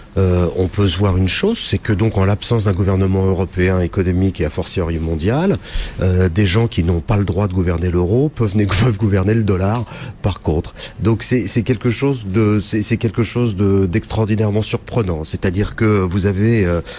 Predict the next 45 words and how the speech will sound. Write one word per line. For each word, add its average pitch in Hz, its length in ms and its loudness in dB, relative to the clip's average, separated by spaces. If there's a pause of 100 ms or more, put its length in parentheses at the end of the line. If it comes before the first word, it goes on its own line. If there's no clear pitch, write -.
(200)
euh, 87 140 2
alors 110 220 0
qu'on 120 100 -2
se - 180 0
bat 117 320 0
pour, 95 300 0
euh, 95 60 0
pouvoir 101 340 -2
autoriser 110 560 0
une 104 140 0
banque 104 180 0
centrale 104 320 -2
européenne 101 480 0
à - 80 0
prêter 104 300 0
directement 101 560 0
à 104 40 0
des 95 220 2
États 101 300 0
à 92 80 0
taux 98 200 2
nul, 110 360 2 (540)
euh, 90 880 2 (100)
on 92 80 0
ne 98 120 2
peut 101 160 -2
pas 107 180 0
le 104 60 2
faire, 120 580 0 (340)
euh, 95 220 2
on 92 100 0
n'a 90 140 0
pas 107 160 0
le 104 80 0
droit, 120 640 0
euh, 95 340 2
je, 98 300 0
je, 95 260 -2
je 87 180 -2
crois, 101 360 -2
alors 87 220 0
je, 80 120 -6 (580)
sous, - 300 -2
sous - 180 -2
le 82 120 2